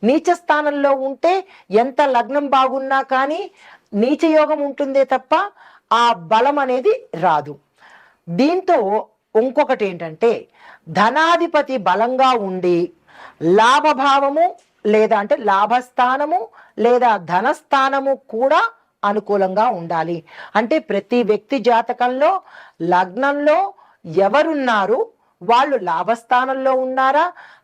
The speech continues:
దానితో పాటుగా ఇంకొక పాయింట్ ధనస్థానము అంటే మనకి పన్నెండు స్థానాల్లో లాభస్థానము, ధనస్థానము ఉంటుంది.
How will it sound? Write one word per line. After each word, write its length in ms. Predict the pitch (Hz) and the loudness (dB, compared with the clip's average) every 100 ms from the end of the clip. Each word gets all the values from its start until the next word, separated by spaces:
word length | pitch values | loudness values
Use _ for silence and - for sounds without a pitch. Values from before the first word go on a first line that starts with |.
| _ _ _ - | _ _ _ -10
దానితో 440 | 170 170 202 208 262 | -2 0 0 0 0
పాటుగా 480 | 262 262 277 339 392 _ - | 2 -2 0 -2 -4 _ -8
ఇంకొక 300 | 220 269 294 | -4 -2 -4
పాయింట్ 480 | 294 285 294 320 403 _ _ - _ _ | -2 0 0 -4 -8 _ _ -20 _ _
ధనస్థానము 1000 | 175 190 220 294 - 285 269 269 233 170 - | -4 0 2 0 -2 0 0 0 -2 -6 -10
అంటే 180 | 208 277 | -4 -2
మనకి 340 | 262 233 247 | 0 -2 -2
పన్నెండు 440 | 254 240 254 262 254 | -4 -4 -2 -4 -4
స్థానాల్లో 720 | - 254 269 302 311 349 392 _ _ - | -4 -2 0 0 0 0 -2 _ _ -4
లాభస్థానము, 880 | 175 180 202 254 - 254 269 311 359 - | 0 2 2 -2 0 0 0 -4 -6 -10
ధనస్థానము 720 | 185 247 285 285 269 254 254 | -2 0 0 -4 -2 -2 0
ఉంటుంది. 460 | 262 208 - 170 156 | -2 -2 -6 -8 -12